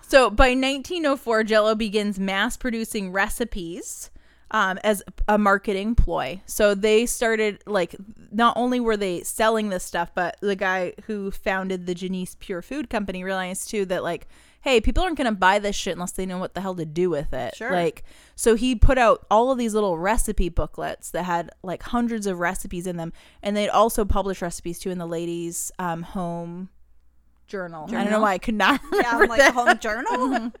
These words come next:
Speaker 1: <laughs> Ladies' Home Journal. Um, and they res-, uh, they manufacture all these tiny little recipe booklets too, and then they arm door-to-door salesmen with them.
Speaker 2: Oh.
Speaker 1: So these are, like, door-to-door
Speaker 2: So
Speaker 1: salesmen
Speaker 2: wait, these people are
Speaker 1: before
Speaker 2: still door-to-door selling Jell-O?
Speaker 1: Yes.
Speaker 2: Oh, okay.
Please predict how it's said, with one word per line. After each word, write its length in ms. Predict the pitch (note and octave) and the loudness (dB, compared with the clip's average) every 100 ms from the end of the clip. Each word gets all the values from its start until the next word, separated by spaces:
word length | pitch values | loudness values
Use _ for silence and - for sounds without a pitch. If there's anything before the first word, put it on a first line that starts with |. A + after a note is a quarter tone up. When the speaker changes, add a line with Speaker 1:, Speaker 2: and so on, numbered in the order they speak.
| _ | _
Speaker 1:
<laughs> 200 | - - | -20 -10
Ladies' 380 | F4 F#4 F#4 F4 | -2 2 4 2
Home 300 | C4+ C#4 C#4+ | 2 2 2
Journal. 320 | A#3+ G#3 F3+ - _ _ _ | 0 -2 -4 -10 _ _ _
Um, 260 | A#3+ A#3+ A3 | 2 2 2
and 120 | A#3 A#3 | 0 0
they 120 | A3 | 2
res-, 320 | A3 A3+ - - | 2 2 -2 -4
uh, 100 | A3 | -2
they 160 | G3 G#3 | -2 -2
manufacture 560 | G#3+ G#3+ G#3+ G3 - | -2 -2 0 0 0
all 120 | F3+ | -4
these 100 | F#3 | -4
tiny 280 | F#3+ F#3 F3 | -6 -8 -8
little 140 | F3 E3+ | -6 -6
recipe 340 | D#3 - F3+ | -8 -10 -12
booklets 380 | E3 D#3+ - - | -12 -12 -14 -10
too, 200 | C#4 B3 | -4 -2
and 160 | G#3 G3+ | -2 -4
then 140 | F#3+ | -4
they 180 | F#3+ F3+ - | -4 -6 -2
arm 340 | G#3+ B3+ B3 A3 | 4 4 4 2
door-to-door 460 | G#3+ G#3 G3+ F#3+ | 2 2 0 -6
salesmen 480 | F#3 G3 F#3 F#3 F3 | -6 -4 -6 -6 -12
with 180 | D#3+ - | -12 -10
them. 260 | G#2 A2+ F#3+ | -10 -10 -10
Speaker 2:
Oh. 600 | G3+ G#3 B3 E4 B3+ F3+ | -6 -2 0 2 0 0
Speaker 1:
So 140 | D#3 B3 | 0 0
these 180 | C4 E4 | 2 2
are, 100 | A4 | 2
like, 160 | G4 B3 | 2 2
door-to-door 400 | A#3+ B3 A3+ A3+ | 2 4 2 2
Speaker 2:
So 80 | |
Speaker 1:
salesmen 240 | A3+ A3 B3+ | 0 2 2
Speaker 2:
wait, 180 | A#3 G3 | 2 -2
these 180 | C4+ - | -6 -6
people 240 | C#4 G#3 | -2 0
are 80 | G3 | 2
Speaker 1:
before 320 | F#3 E3+ F3+ | 2 0 -2
Speaker 2:
still 440 | F#3 A3+ A3+ A#3 A#3 | -2 -2 0 -2 -4
door-to-door 600 | G#3+ A3 A3 G#3 F#3+ F#3+ | -4 -4 -4 -6 -6 -6
selling 480 | - A3+ A#3+ B3 B3 | -4 -6 -4 -4 -4
Jell-O? 560 | B3+ B3+ C4+ C#4 C#4+ C4+ - | -4 -4 -4 -6 -8 -10 -2
Speaker 1:
Yes. 340 | G3+ E3+ - | 0 0 -4
Speaker 2:
Oh, 600 | D#3+ F#3+ D4 D#4 E3+ C3+ - | -2 0 0 -2 -6 -10 -16
okay. 320 | - F3+ F3+ | -12 -12 -12